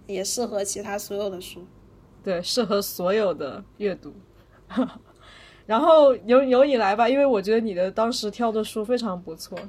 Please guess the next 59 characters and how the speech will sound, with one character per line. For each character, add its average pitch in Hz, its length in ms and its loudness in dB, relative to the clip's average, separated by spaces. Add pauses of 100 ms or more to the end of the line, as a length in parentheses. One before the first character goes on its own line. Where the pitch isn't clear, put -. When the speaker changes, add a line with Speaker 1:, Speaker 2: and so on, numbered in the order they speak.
(600)
Speaker 2:
来。 175 220 -10 (460)
Speaker 1:
哎， 208 140 -20
或， 359 220 -2
或 330 160 0
者 240 180 0
是 285 220 -2
你 202 160 -2
刚 262 180 -4
才 240 300 -2
不 240 200 -16
是 233 340 -2
讲 196 280 -8
了 170 100 -14
说 226 220 -6
那 233 160 -4
个 214 200 -2
中 254 260 -12
国 226 200 -2
古 202 180 -10
代 214 200 -2
的 214 280 -2 (320)
鬼 190 220 -6
吗？ - 160 -18
是 - 160 -8
叫 208 140 -4
这 214 120 -8
个 202 80 -8
名 180 200 -12
字 196 100 -12
吗？ 208 140 -12 (960)
Speaker 2:
早 175 240 -2
期 233 360 -6
中 240 200 -2
国 240 80 -2
的 202 40 -4
鬼。 175 120 -4
Speaker 1:
啊， 285 180 0
中-， - 80 -
早 208 160 2
期 254 300 -4
中 247 260 -6
国 214 140 0
的 220 280 2
鬼。 180 480 -12 (380)
我， 202 100 -16
我， 220 260 0
Speaker 2:
嗯。 226 120 -2
Speaker 1:
我 254 80 -2
感 247 200 -2
觉 196 200 2
和 226 220 -2
这 247 200 -4
个， 233 160 -4
就 240 140 -6
因 240 140 -4
为 254 80 -6
它 247 160 -10
也 190 100 -2
是， 220 400 -2